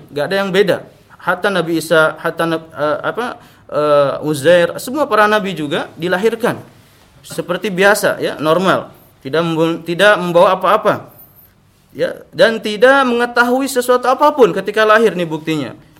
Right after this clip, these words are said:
Allah Subhanahu wa taala berfirman dalam surat An-Nahl tujuh puluh delapan, "Wallahu akhrajakum min butuni ummahatikum la ta'lamuna syai'a." Dan Allah mengeluarkan kamu dari perut ibumu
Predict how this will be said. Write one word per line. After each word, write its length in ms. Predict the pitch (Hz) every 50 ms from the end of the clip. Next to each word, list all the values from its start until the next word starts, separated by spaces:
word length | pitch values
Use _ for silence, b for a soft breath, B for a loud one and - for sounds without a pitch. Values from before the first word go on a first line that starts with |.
| b b b b
Allah 240 | - 165 214 233 208
Subhanahu 520 | - 156 156 165 196 220 220 214 196 185
wa 80 | 180 180
taala 200 | 180 175 170 151
berfirman 640 | 156 160 151 156 156 143 147 156 180 269 349 359
dalam 240 | 151 143 151 151 151
surat 240 | 151 160 160 160 156
An-Nahl 520 | - 151 147 139 139 151 160 208 262 262
tujuh 240 | - 170 147 147 156 156
puluh 120 | 151 151
delapan, 480 | 147 143 139 135 139 175 214 269 320 - B B B B B B B
"Wallahu 640 | - 165 175 175 175 185 226 247 247 214 226 240 -
akhrajakum 920 | - 208 214 208 - 190 202 220 240 214 175 208 214 214 214 214 220 226 214
min 240 | 208 208 202 208 196
butuni 560 | 180 185 190 190 196 214 226 226 214 208 -
ummahatikum 880 | 185 196 196 196 202 196 196 202 202 196 202 226 226 220 233 220 214
la 160 | 208 220 220 214
ta'lamuna 580 | 214 220 185 175 190 196 202 214 220 214 214
syai'a." 640 | 202 208 208 214 208 220 196 196 175 131 - - - - _ b b b b b b b
Dan 240 | b 165 180 190 -
Allah 320 | - 202 220 233 254 254
mengeluarkan 720 | 226 214 214 208 208 208 240 262 254 247 254 220 220 214 214
kamu 560 | 220 247 254 262 247 254 269 285 277 - -
dari 320 | - 165 175 190 202 196
perut 320 | 190 208 220 247 240 240 -
ibumu 560 | 208 196 175 202 247 254 220 160 120 110 -